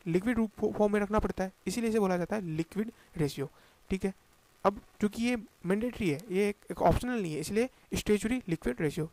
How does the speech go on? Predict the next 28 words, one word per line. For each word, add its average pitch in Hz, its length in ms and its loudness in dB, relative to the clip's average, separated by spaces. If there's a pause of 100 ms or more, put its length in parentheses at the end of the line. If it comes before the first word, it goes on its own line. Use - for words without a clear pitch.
यानी 190 140 -2
किसी 208 280 -6
स्टैच्यू 233 480 0 (220)
के 202 80 -2
द्वारा 175 320 2 (140)
बताया 170 320 2
गया 170 140 0
आपको 208 260 0
liquid 180 300 0
ratio 139 240 -6
है। - 120 -8 (400)
तो 196 80 2
स्टैट-, - 600 -2
अ, 165 180 0
statutory 208 380 0
liquid 233 340 -2 (260)
ratio, 160 360 2 (140)
अब 233 280 6
ये 214 120 -2
कितना 226 220 -2
होता 220 160 0
है? 233 60 -2
ये 202 120 0
लगभग 190 300 0
ट्वेंटी 170 220 -4
परसेंट 175 260 -4
के 262 120 -2 (300)
around 175 300 4